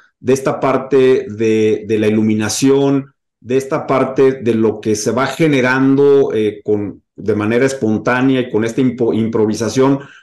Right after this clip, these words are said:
porque son temas que para mí sí va a proteger el derecho de autor,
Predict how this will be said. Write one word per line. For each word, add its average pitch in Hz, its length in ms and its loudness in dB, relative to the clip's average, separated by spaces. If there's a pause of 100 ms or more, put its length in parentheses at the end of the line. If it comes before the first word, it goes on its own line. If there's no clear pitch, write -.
porque 123 240 -2
son 202 240 -2
temas 214 320 -2
que 160 140 -2
para 135 300 -2
mí 190 200 -2
sí 240 200 -4
va 269 100 0
a 254 60 -6
proteger 170 400 -2
el 160 80 2
derecho 139 340 0
de 117 60 0
autor, 131 500 -2